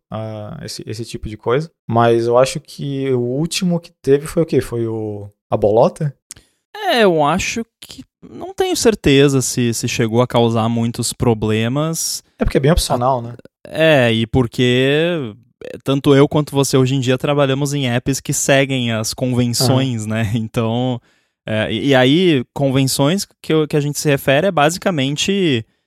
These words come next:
Speaker 2: usar o, né, se você tiver usando o U I Kit, você usar o auto layout. Se você não tiver usando o auto layout,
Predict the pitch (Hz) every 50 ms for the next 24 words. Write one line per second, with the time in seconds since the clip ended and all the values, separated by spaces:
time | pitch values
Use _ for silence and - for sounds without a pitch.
0 | _ - 143 139 120 117 120 120 117 127 131 143 156 165 175 175 180 180 175 170
1 | - - 135 131 131 127 123 120 113 92 67 71 78 82 98 127 123 127 123 117
2 | 113 117 117 - - 117 120 120 127 120 113 123 123 120 120 117 113 117 117 117
3 | 117 - - 131 - 139 123 123 117 - 123 110 110 107 117 117 120 135 151 160
4 | 151 135 131 123 127 127 - 135 127 123 117 117 107 110 117 127 151 165 - -
5 | 156 - 139 120 123 - - 127 139 170 190 - 156 151 147 143 135 127 135 135
6 | 135 131 123 120 120 - 127 123 120 113 113 113 120 131 - - 131 113